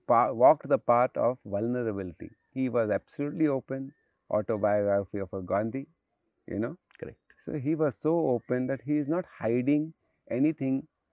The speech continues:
Speaker 1: his mistakes. And because he is not hiding his mistakes, he could overcome almost every barrier in his life.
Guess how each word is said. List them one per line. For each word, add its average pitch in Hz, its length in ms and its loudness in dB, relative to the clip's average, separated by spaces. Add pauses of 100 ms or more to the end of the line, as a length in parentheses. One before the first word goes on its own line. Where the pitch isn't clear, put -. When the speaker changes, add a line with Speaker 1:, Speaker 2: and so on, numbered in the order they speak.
(160)
Speaker 1:
his 123 180 -2
mistakes. - 680 -8 (560)
And 113 160 -4
because 175 440 4
he 160 160 6
is 147 100 2
not 160 160 2
hiding 131 320 2
his 127 140 -2
mistakes, 135 500 -4
he 139 180 0
could 156 280 0
overcome 147 580 2
almost 160 640 -2
every 131 320 -2
barrier 107 400 -2
in 107 220 -4
his 87 80 -10
life. 78 200 -10